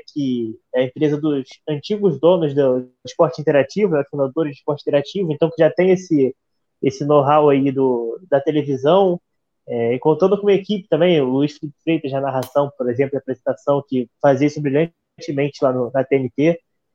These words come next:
Então, eu achei também, assim, de longe a melhor qualidade.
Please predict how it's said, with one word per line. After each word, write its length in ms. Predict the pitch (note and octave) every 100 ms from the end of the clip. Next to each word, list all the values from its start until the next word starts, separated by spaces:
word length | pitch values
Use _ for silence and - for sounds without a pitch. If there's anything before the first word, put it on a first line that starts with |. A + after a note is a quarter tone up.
| _ _ -
Então, 680 | B2 - C3+ D3 E3 D#3+ C3+
eu 120 | D3+
achei 320 | F#3 - F#3+
também, 320 | G3 D#3+ F3
assim, 400 | F#3+ F#3+ E3 B2+ -
de 120 | F3
longe 340 | F#3+ E3 G3
a 60 | F#3+
melhor 240 | D#3+ D3
qualidade. 600 | D#3 F3 D3+ B2+ C#3 E3